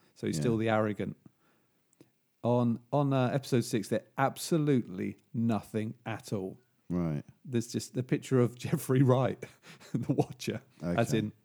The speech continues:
Speaker 1: not as the Watcher, just a picture of Jeffrey Wright.
Speaker 2: Great voice for the Watcher, by the way.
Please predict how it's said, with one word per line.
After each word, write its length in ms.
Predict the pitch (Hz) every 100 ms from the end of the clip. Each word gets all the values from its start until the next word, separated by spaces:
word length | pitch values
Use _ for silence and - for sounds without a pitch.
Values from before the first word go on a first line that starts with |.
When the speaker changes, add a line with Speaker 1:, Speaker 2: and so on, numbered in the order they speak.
| -
Speaker 1:
not 180 | 127
as 180 | 127 127
the 80 | 117
Watcher, 360 | 104 107 - 117
just 240 | 120 -
a 40 | 107
picture 260 | 113 110
of 60 | 95
Jeffrey 240 | 107 -
Wright. 300 | 98 98 95 - _ -
Speaker 2:
Great 280 | 113 95
voice 300 | 76 85 80
for 100 | -
the 80 | 71
Watcher, 360 | 71 67 - 67
by 220 | - 62
the 80 | 65
way. 260 | 65 67